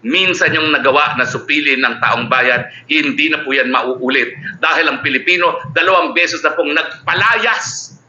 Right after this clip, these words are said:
ng mga presidenteng taksil sa kanilang katungkulan. At makakatim po, makakatim po kayo ng hagupit ng taong bayan dahil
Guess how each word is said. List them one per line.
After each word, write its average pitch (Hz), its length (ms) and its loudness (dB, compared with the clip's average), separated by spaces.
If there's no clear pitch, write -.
ng 175 160 2
mga 175 240 2
presidenteng 165 880 -2
taksil 175 800 -2
sa - 240 -6
kanilang 170 320 0
katungkulan. 131 720 -4
At 151 160 -2
makakatim 175 560 0
po, - 240 -6
makakatim 165 640 0
po - 160 -4
kayo 160 320 2
ng 180 160 0
hagupit 175 720 0
ng 190 240 0
taong 175 240 0
bayan 175 560 2
dahil 160 240 0